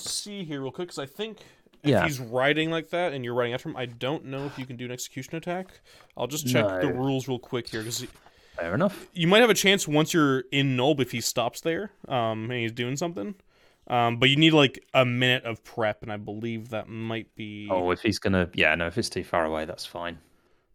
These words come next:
Speaker 1: Oh, okay, forty-four.
Speaker 2: So Griff's thinking that he doesn't really wanna confront these guys in Nulb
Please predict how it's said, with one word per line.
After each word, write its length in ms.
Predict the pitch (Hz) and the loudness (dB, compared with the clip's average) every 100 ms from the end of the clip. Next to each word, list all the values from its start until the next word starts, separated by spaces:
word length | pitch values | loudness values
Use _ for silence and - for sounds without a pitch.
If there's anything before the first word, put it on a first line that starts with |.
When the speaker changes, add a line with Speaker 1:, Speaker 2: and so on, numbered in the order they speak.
| _ - - | _ -20 -18
Speaker 1:
Oh, 40 | |
okay, 540 | - - - - - - | -18 -20 -20 -20 -20 -20
forty-four. 1000 | _ - 151 139 - 104 98 80 73 - - _ _ _ _ _ _ _ _ _ _ _ - - - _ _ _ _ _ _ _ _ _ _ _ - _ _ _ _ - - - | _ -6 -6 -6 -12 -16 -16 -16 -18 -20 -20 _ _ _ _ _ _ _ _ _ _ _ -2 -2 -10 _ _ _ _ _ _ _ _ _ _ _ -20 _ _ _ _ -18 -16 -8
Speaker 2:
So 180 | - 123 | -4 2
Griff's 380 | 185 190 - | 4 4 2
thinking 380 | 170 151 - 147 | -2 -2 2 4
that 120 | 127 | 6
he 140 | 123 120 | 6 2
doesn't 420 | 139 127 131 123 | 0 0 0 0
really 380 | 110 127 120 107 | 2 4 6 4
wanna 200 | 107 104 | 2 -2
confront 380 | 104 - 113 104 | -4 0 0 2
these 220 | 107 95 | -2 -2
guys 460 | 110 104 101 92 | 0 2 2 0
in 380 | 95 107 95 95 | -2 0 2 2
Nulb 380 | 95 90 87 82 | 2 2 0 -2